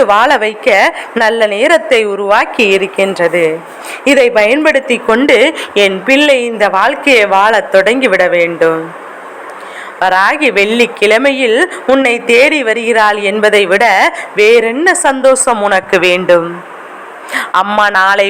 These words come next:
விடியல் உன்னை தேடி வருவது நிச்சயம் என்பதை உனக்கு, உனக்கான சந்தோஷத்தை கொடுக்க போவதும்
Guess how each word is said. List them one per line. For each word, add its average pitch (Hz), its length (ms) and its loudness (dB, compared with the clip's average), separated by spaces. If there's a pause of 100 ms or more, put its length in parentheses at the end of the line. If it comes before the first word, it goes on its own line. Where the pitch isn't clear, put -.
விடியல் 240 440 0
உன்னை 214 220 -2 (160)
தேடி 247 340 4
வருவது 226 360 2 (100)
நிச்சயம் 233 580 0 (520)
என்பதை 208 340 2 (140)
உனக்கு, 214 380 0 (800)
உனக்கான 220 540 0 (140)
சந்தோஷத்தை 220 680 0 (120)
கொடுக்க 233 360 2 (120)
போவதும் 233 520 2